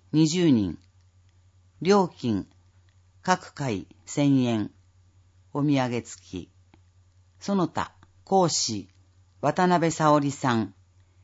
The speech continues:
エステティシャン&ネイリスト。問い合わせ、スポーツランド燕。電話、零二五六六六の一八零零。秘密道具、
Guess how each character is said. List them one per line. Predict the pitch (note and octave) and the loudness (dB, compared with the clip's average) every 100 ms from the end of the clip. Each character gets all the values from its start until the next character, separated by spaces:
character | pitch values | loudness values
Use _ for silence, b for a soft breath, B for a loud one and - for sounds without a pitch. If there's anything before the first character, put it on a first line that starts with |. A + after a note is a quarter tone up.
| _ - | _ -10
エ | D#3+ | -8
ス | - - | -8 -2
テ | G3 | -2
テ | F#3+ | 0
ィ | F3 | -2
シ | - | 0
ャ | A2+ | -2
ン& | G2 A2 - C3+ C#3+ C#3 C3 | -4 -10 -6 0 2 2 2
ネ | C#3+ | 2
イ | C#3+ | 2
リ | C3 | 0
ス | - - | -6 -10
ト。 | - - _ _ _ _ _ _ _ - _ _ _ _ _ _ _ - | -10 -12 _ _ _ _ _ _ _ -20 _ _ _ _ _ _ _ -4
問 | F#3+ | 0
い | F#3 | 4
合 | E3+ | 4
わ | D#3+ | 2
せ、 | - C#3+ A2 | -2 -4 -4
ス | - | -6
ポ | - F#3+ | -2 -2
ー | F#3+ | -2
ツ | - | -2
ラ | F3+ | 2
ン | E3+ | 2
ド | B2+ | 0
燕。 | A#2 B2 A2+ F2 D#2 - _ _ _ _ _ _ _ - | -4 -4 -4 -4 -8 -16 _ _ _ _ _ _ _ -4
電 | D#3 D#3 D3+ | 2 4 4
話、 | C#3+ B2 - _ _ _ _ - | 2 0 -6 _ _ _ _ -4
零 | E3+ G3 | 0 2
二 | G3+ F#3 | 4 2
五 | C#3+ C3+ | 2 0
六 | B2 A#2 - F#2 - _ _ _ | 0 -4 -6 -8 -8 _ _ _
六 | C#3 C#3+ F3+ | -4 -2 0
六 | F3+ E3 D3+ | -2 0 0
の | C#3 B2+ - - | 0 0 -6 -12
一 | C#3 - | -8 -2
八 | E3 F3 - A#2+ | 0 0 -2 -4
零 | A2+ A2 | -2 -2
零。 | G2+ E2 - _ _ _ _ _ _ _ _ _ _ _ _ _ _ _ _ _ _ _ _ _ _ _ - | -4 -6 -10 _ _ _ _ _ _ _ _ _ _ _ _ _ _ _ _ _ _ _ _ _ _ _ -2
秘 | F#3 | 2
密 | G#3 - F3+ | 2 0 0
道 | F#3 D3+ | 2 2
具、 | A#2+ G#2 | -2 -4